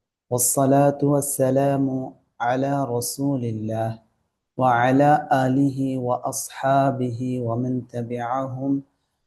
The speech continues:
بإحسان إلى يوم الدين. கண்ணியமிகு அல்லாஹ்வின் நல்லடியார்களே, இன்றைய வகுப்பில் நாம் பார்க்க இருக்கும் முதல் பாடம் அல் அஜ்னாஸ்.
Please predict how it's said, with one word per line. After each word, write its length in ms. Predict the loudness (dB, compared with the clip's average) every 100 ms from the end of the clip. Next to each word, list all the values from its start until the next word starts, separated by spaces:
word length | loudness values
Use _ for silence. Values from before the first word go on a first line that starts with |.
| _
بإحسان 840 | -4 -2 -2 -6 -8 -2 0 0 0 0 -2 -4
إلى 420 | -4 -2 -2 -2
يوم 260 | -4 -4
الدين. 580 | -6 -6 -8 -8 -8 -8 -14 _ _ _ _ _ _ _ _ -20 -20 -20 _ 2
கண்ணியமிகு 580 | 4 6 6 4 2 0
அல்லாஹ்வின் 720 | 0 2 2 0 -4 -6 -6 -6
நல்லடியார்களே, 960 | -2 -2 -2 -6 -6 -6 -2 -2 -4 _
இன்றைய 320 | -2 2 4
வகுப்பில் 440 | 4 0 -4 -4 -2
நாம் 300 | 0 -2 -2
பார்க்க 460 | 0 0 -2 -2
இருக்கும் 360 | -2 -2 -6 -4
முதல் 300 | 0 -2 -2
பாடம் 460 | -2 -2 -2 -10 -14 _ _ _ _ _ _ _
அல் 240 | 0 2 2 0 -6
அஜ்னாஸ். 560 | -6 -2 0 2 0